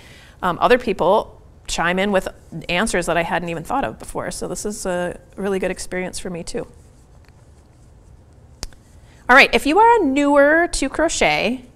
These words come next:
um, I would highly recommend, I should have said this at the beginning, I would highly recommend putting a stitch marker in the very first stitch you do of every row and the very last,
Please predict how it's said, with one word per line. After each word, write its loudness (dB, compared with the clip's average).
um, 10
I 6
would 2
highly 4
recommend, 2
I 0
should -4
have -6
said -4
this -4
at -6
the -10
beginning, 0
I 2
would 0
highly 2
recommend 2
putting 0
a -2
stitch -4
marker 4
in -4
the 0
very 0
first -2
stitch -2
you 0
do 0
of 0
every 0
row 2
and 6
the 4
very 4
last, 0